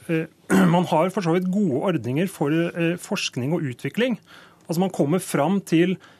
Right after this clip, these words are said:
eh, denne prototypen som, eh, <clears throat> Bloster her har, som åpenbart er en veldig god, eh, prototype, så får man det altså ikke ut i produksjon. Og det tror jeg handler om at politikken ikke er tilrettelagt for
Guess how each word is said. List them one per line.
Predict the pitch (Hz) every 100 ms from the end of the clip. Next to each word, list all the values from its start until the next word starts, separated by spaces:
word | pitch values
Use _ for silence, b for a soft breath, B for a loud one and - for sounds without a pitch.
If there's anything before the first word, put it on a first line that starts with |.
| B B
eh, | - 175
denne | 185 175
prototypen | 175 143 143 143 127 220
som, | 196 185 180
eh, | 180 170 170 180 185 175 160 160 156
<clears throat> |
Bloster | 151 143 - 165
her | 151 151 160
har, | 170 214
som | 202
åpenbart | 202 - 135 156
er | 135 147
en |
veldig | 160 143 143
god, | 143 175 180
eh, | 156 151 - 165 139
prototype, | 147 139 139 151 220 214 - _ _ _ _ - -
så | 190
får | 170 160
man | 143
det | 165
altså | 147 175
ikke | 165 165 135
ut | -
i | 143
produksjon. | 147 165 - 139 135 - B B B B 180
Og |
det | 190 208
tror | 170
jeg | 190
handler | 208 131 113
om | 151
at | 165
politikken | 196 - 156 - 185
ikke | - -
er | 139
tilrettelagt | 143 190 - 139 -
for | - 147